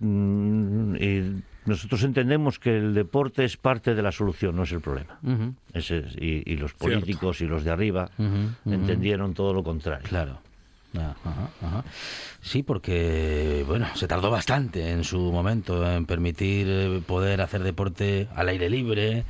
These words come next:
Speaker 2: eh, algo que era, bueno, emocionalmente muy necesario para muchísimas personas,
Speaker 1: Yo
Speaker 2: ¿no?
Speaker 1: puedo dec-, yo puedo decir que
Speaker 2: Sí.
Speaker 1: después del confinamiento, que
Speaker 2: Sí.
Speaker 1: evidentemente era lo que tocaba en ese momento,
Speaker 2: Sí,
Speaker 1: se
Speaker 2: sí, sí,
Speaker 1: paralizó
Speaker 2: sí, sí.
Speaker 1: todo.
Speaker 2: Sí, sí, sí.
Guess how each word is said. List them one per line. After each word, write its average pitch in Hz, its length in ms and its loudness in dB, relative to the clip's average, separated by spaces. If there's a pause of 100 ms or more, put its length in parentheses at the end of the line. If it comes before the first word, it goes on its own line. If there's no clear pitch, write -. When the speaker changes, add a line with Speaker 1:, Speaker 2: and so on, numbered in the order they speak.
(580)
Speaker 2:
eh, 87 340 2
algo 85 300 0
que 87 160 -2
era, 104 540 2
bueno, 90 380 0
emocionalmente 101 680 0
muy 110 140 2
necesario 107 420 0
para 95 160 0
muchísimas 92 640 0
personas, 87 540 0
Speaker 1:
Yo 101 360 2
Speaker 2:
¿no? - 80 -12
Speaker 1:
puedo 110 220 4
dec-, 101 80 -2 (180)
yo 107 140 2
puedo 123 160 2
decir 117 220 2
que 104 100 2
Speaker 2:
Sí. 101 60 4
Speaker 1:
después 101 300 0
del 113 160 2
confinamiento, 110 840 2
que 82 160 0
Speaker 2:
Sí. 73 80 2
Speaker 1:
evidentemente 87 800 2
era 90 160 2
lo 90 100 0
que 92 80 -2
tocaba 85 320 -2
en 82 60 0
ese 76 120 -2
momento, 107 380 0
Speaker 2:
Sí, 120 80 0
Speaker 1:
se - 60 0
Speaker 2:
sí, - 20 -12
sí, 87 80 2
Speaker 1:
paralizó 85 320 0
Speaker 2:
sí, 92 60 0
sí. 117 80 -2
Speaker 1:
todo. 139 360 2
Speaker 2:
Sí, - 180 -6
sí, 127 120 -6
sí. 117 180 -4